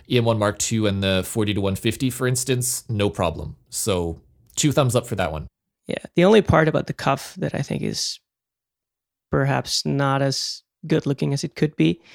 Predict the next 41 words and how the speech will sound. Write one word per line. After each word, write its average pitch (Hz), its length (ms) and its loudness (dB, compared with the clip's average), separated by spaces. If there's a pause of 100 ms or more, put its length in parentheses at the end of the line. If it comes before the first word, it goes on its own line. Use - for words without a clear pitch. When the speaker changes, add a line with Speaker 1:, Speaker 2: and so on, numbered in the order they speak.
(320)
Speaker 2:
is 135 140 0
the 135 60 -2
fact 127 200 -4
that 131 160 -4
you're 135 100 0
still 131 320 -2
carrying 131 480 -4
the - 80 -4
black - 400 -4
plastic, - 600 -4
uh, - 400 -6 (340)
you 139 80 -4
know, 147 100 -2
the - 260 -6 (120)
anchor 143 240 -2
point. 110 200 4
Speaker 1:
Yeah. 95 120 4 (1300)
Speaker 2:
That 180 280 4
part 190 360 6 (1120)
on 190 180 6
the 170 80 6
redesigned 147 560 2
strap, 170 340 4
like, 135 200 -2
on 131 120 -4
the 131 120 -4
ash 143 280 -2
color, 170 420 2 (240)
I 147 80 2
think 160 140 4
it 147 60 4
looks 147 200 0
a 135 60 0
bit 143 140 0
out 127 120 -2
of - 140 -10
place. - 420 -4
Like, 143 140 -6
the 147 60 -6
black 143 340 -2
plastic, - 680 -4